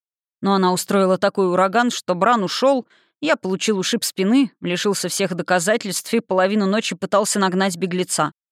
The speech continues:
Тщетно, как вы поняли". "О, значит, вот как ты упустил кристалл", — поддел Итан. "Да, хотел поймать рыбку покрупнее, а остался с отравленной девушкой на руках.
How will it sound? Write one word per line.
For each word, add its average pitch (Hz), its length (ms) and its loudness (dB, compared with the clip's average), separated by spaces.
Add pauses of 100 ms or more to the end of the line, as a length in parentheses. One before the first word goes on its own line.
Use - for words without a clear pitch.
(240)
Тщетно, 226 560 0 (100)
как 190 220 -2
вы 196 120 2
поняли". 165 540 0 (400)
"О, 302 380 4
значит, 196 440 -2
вот 226 180 0
как 359 200 -2
ты 247 80 0
упустил 196 480 -2
кристалл", — 156 580 -2 (180)
поддел 185 420 0
Итан. 160 300 -4 (440)
"Да, 269 380 4
хотел - 420 0
поймать 208 500 0
рыбку 208 340 -4
покрупнее, 202 800 0
а 220 120 2
остался 214 400 -2
с - 60 -2
отравленной 202 580 2
девушкой 180 460 -2
на 175 120 2
руках. 175 460 -2